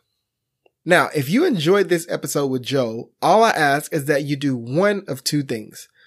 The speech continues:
First, you can reach up and tap the subscribe or the follow button wherever you're listening to this episode.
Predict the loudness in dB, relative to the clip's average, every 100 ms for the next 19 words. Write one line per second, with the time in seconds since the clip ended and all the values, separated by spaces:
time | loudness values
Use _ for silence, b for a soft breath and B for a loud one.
0 | b b b 0 2 4 2 0 -2 0
1 | 0 0 0 2 2 2 -4 -2 0 0
2 | -2 -6 -6 0 2 2 0 -2 -6 -4
3 | 2 4 4 4 2 2 -2 -2 2 2
4 | 2 0 2 0 0 -4 -2 -2 -4 -6
5 | -8 -8 -10 -12